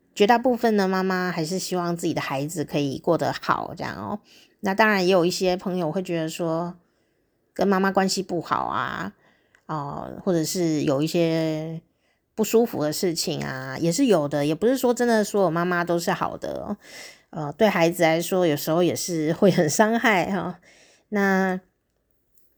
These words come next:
每个人的缘分不太一样，但是，呃，有时候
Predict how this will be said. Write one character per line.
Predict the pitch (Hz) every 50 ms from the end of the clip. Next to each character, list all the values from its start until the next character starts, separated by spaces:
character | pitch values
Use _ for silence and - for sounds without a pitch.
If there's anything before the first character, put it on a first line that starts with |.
| _ _
每 | - - - 156 170
个 | 185 180
人 | 180 160
的 | 170 180
缘 | 170 160 170 175
分 | 240 226 202
不 | 196 147
太 | - - 185 170 160
一 | 135 135
样， | 139 147 147 143 - - -
但 | - 220 214
是， | 208 - - 226 208 202 190 175 165 - - - - _ _ _ _ _ _ _ _ _ _ _
呃， | - 156 139 131 123 127 - - - 73 - 202 - _ _ _ _ _ _ _ _ _ _ _ _ _ _ _ _ _ _ _ _ _ _ _ _ _ _ _ _ _ _
有 | - 170
时 | 165 185 214
候 | 226 220 208 196